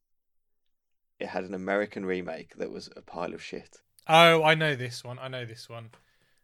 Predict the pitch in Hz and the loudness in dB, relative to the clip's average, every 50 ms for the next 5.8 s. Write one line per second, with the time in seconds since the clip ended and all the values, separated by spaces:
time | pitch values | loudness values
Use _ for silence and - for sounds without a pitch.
0 | _ _ _ _ _ - 123 127 127 127 127 127 131 131 131 127 127 127 127 131 | _ _ _ _ _ -12 -10 -8 -8 -8 -8 -8 -8 -8 -8 -10 -10 -10 -10 -12
1 | 127 - _ _ _ _ _ - - - _ _ _ - - 151 143 135 127 123 | -12 -16 _ _ _ _ _ -20 -20 -20 _ _ _ -14 -12 -10 -10 -8 -10 -10
2 | 117 113 113 123 117 117 110 107 - - - 117 - _ - - - - - 151 | -12 -12 -14 -14 -14 -14 -16 -16 -20 -20 -20 -20 -20 _ -20 -20 -20 -20 -20 -20
3 | - - 131 123 123 120 123 127 123 123 123 123 123 123 120 120 - - 101 92 | -18 -16 -14 -14 -14 -14 -14 -12 -12 -10 -10 -8 -8 -8 -10 -12 -14 -18 -16 -16
4 | 92 95 98 98 98 - _ - - - _ _ _ _ _ _ - 175 165 165 | -14 -14 -14 -16 -16 -18 _ -20 -20 -20 _ _ _ _ _ _ 0 0 0 0
5 | - 185 170 160 - - - 143 147 147 143 143 135 127 120 120 | 0 -2 -2 -4 -4 -6 -8 -6 -6 -6 -6 -8 -10 -10 -12 -12